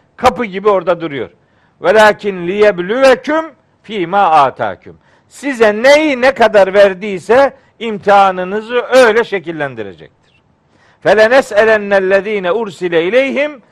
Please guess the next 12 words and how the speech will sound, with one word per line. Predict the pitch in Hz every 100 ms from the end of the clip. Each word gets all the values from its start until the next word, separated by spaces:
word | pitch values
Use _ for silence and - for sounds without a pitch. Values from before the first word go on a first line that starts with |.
| _ _
ve | 156 185
lenes'elennel | 190 247 - 190 185 180 185 240
murselîn." | 208 190 147 190 202 220 180 107 _ _ _ _ _ -
Herkes | 190 285 247 151 240 285
sorgulanacak. | - 220 196 202 185 170 151 120 _ _ _
Peygamber | 202 220 196 208 214 226
olarak | 220 196 180 170 -
gö-, | 185 190
görevlendirilenler | 165 175 185 185 196 196 185 190 202 202 208 254 277
de | 294 277 - _ _ _
kendilerine | 208 214 214 208 196 175
peygamber | 196 196 180 185 190 247